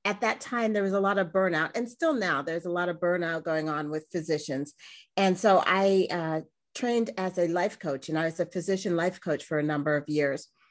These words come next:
And while I was doing my life coach business and work, I was also having my own issues in terms of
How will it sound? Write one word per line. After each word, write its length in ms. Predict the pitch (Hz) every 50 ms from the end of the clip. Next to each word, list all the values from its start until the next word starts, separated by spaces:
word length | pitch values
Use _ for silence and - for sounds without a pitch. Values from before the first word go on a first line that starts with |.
| _ _ _ _
And 220 | 202 208 208 196
while 280 | 190 208 202 208 220 233
I 100 | 240 226
was 160 | 214 196 180
doing 420 | - 208 196 190 190 190 185 185 180
my 320 | 175 156 156 156 151 151 156 -
life 380 | 160 175 196 269 359 359 -
coach 380 | - 220 196 180 175 - - - _
business 420 | - 165 160 156 175 160 156 156 -
and 200 | 170 156 156 147
work, 360 | 147 147 151 208 254 - - _ - - - - _ _ _ _
I 120 | 214 240
was 160 | 302 320 311
also 240 | 370 381 392 - 453 427 - -
having 460 | - 220 220 254 269 254 277 262 254
my 220 | 240 233 226 - -
own 320 | 214 226 240 254 254 254 - -
issues 420 | 220 220 220 - 226 226 202 220
in 80 | 202 190
terms 360 | - 208 185 185 185 175 190
of 200 | 180 170 160